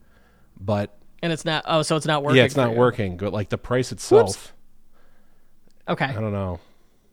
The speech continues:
Speaker 2: And then overall, it, it, it would behoove you to h-, hire a designer, um, just to, like, polish up the graphics and maybe establish, um, some brand guidelines for the website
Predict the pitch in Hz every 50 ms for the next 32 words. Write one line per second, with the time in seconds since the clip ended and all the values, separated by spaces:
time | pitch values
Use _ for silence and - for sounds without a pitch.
0 | _ _ _ _ _ _ - 175 175 185 185 190 196 170 185 170 160 156 151 143
1 | 135 - - - - - - 131 147 131 139 - - - - - - - - -
2 | 165 160 - - 165 - _ _ - - 165 156 170 170 151 143 156 151 139 -
3 | - 196 180 170 147 156 151 147 143 143 - - - - 160 139 - - - -
4 | - - - - - 151 147 139 143 139 135 135 139 143 139 143 135 135 135 135
5 | 135 135 131 131 - - _ _ _ _ _ - - - - - - 53 104 -
6 | - - 202 196 - 226 185 180 - - - - 143 143 143 139 - 139 - -
7 | 127 - 131 127 131 131 131 - 135 127 127 - - - - - - - - -
8 | - - 143 135 131 131 131 135 135 131 127 - - - 139 131 131 131 131 127
9 | 127 - - - - - - 55 55 55 113 120 - - _ _ - - _ -
10 | - - 135 135 135 135 131 131 135 131 131 131 131 135 135 131 131 131 - 135
11 | 127 131 127 131 135 - - 123 123 127 123